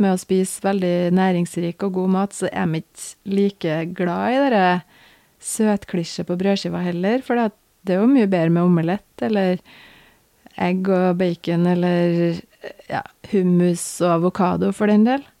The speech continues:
Så, um, jeg erfarer i hvert fall med egne barn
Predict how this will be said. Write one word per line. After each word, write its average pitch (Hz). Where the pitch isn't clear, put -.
Så, -
um, 202
jeg 214
erfarer 220
i 196
hvert 208
fall 175
med 196
egne 180
barn 220